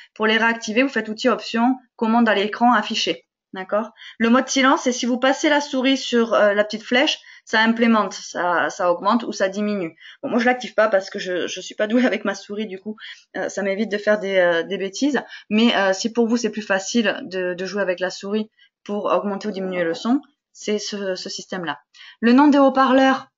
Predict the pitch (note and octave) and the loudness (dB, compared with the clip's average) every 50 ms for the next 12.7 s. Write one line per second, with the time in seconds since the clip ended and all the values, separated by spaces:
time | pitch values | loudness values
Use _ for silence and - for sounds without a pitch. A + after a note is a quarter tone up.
0 | _ _ _ _ _ _ _ _ _ _ - - - A3+ G#3+ A3 B3+ B3 B3 A#3+ | _ _ _ _ _ _ _ _ _ _ -20 -8 -2 0 0 2 2 0 -2 0
1 | C#4+ C4+ - - B3 - F#3+ G3+ G3 F#3+ F#3+ F#3 F3+ F3+ F3 E3+ E3 D#3 D#3 F3+ | -4 -6 -4 -2 0 0 0 0 0 0 0 0 2 2 2 0 0 -2 -6 -8
2 | - - A3+ A3 - - B3+ C4 C#4 - - G#3 F#3+ A#3+ A#3+ - B3 A#3+ A3+ A3+ | -4 -4 -4 -4 -2 2 2 2 2 2 -2 -2 -2 -2 0 2 2 2 2 2
3 | - G3+ A3+ G#3+ A3 A3+ A3 A3+ A3+ - A3 G3 F3 E3+ - _ _ _ - _ | 2 2 0 0 -2 -2 -2 -2 -2 0 0 -2 -2 -2 -6 _ _ _ -20 _
4 | _ - G3+ G3 - - - A3 G#3 - A#3+ A#3 A#3+ A#3 A3 A3 G#3+ G#3+ G#3+ A3 | _ -14 -12 -12 -12 -8 -6 -4 -2 -2 -2 0 0 0 0 2 2 2 4 2
5 | A3+ A3+ G#3 F#3+ F#3+ G3+ G3+ G3+ A3+ A3+ A3 G#3 - F#3+ F#3 F3 E3+ E3 E3 D#3 | 2 2 0 0 -2 -2 -4 -2 -2 -2 -2 -2 -2 -2 -4 -4 -4 -6 -8 -10
6 | - _ _ _ _ - - F#3+ F#3 G#3+ A3+ A3+ A#3+ B3 G#3+ G#3 G#3 G#3 G3+ G3+ | -12 _ _ _ _ -6 -6 -4 0 2 0 2 2 2 4 4 4 4 2 2
7 | - - A3 G#3 A3 G#3 G3 G3 - F#3+ F#3+ - G#3 F#3+ - - B2+ F3 F3+ F#3 | -2 -4 -2 0 2 2 0 0 -4 -6 -4 -4 -4 -4 -2 -2 -4 -4 -4 -4
8 | - F#3+ F#3+ G3+ G3+ G3 - F#3+ F3+ F#3 F#3 - - A3 B3+ D4+ - - _ _ | -8 -8 -6 -6 -8 -8 -10 -10 -10 -8 -6 -4 0 2 0 0 0 -4 _ _
9 | - - - _ _ - F#3+ F#3+ - G3+ F#3+ - G3+ F#3 F#3 F3+ F3 - - G3+ | -20 -20 -20 _ _ -14 -12 -6 -4 -4 -4 -2 -2 -2 -2 -2 -2 -4 -4 -2
10 | A3+ B3 B3 - G#3 F#3 F3+ F3 - F3+ F3 F3 G3+ A3 G#3 G3 - - F#3 F#3 | 0 0 0 0 -4 -6 -8 -10 -12 -12 -6 -2 -2 -2 0 0 0 0 0 -2
11 | F3+ G3 G3 G3+ G3 G3 F3 D3+ D3 - - D3+ - G#3 G#3+ G#3+ - F3+ - F#3 | 0 -2 -2 -2 -4 -4 -4 -6 -8 -8 -12 -8 -4 -4 -4 -4 -4 -10 -12 -8
12 | - F3+ F3 - F3+ E3 D#3 D#3 - F3+ F#3 E3+ D#3+ D3 | -6 -6 -6 -4 -2 -4 -4 -4 -6 -10 -8 -8 -10 -12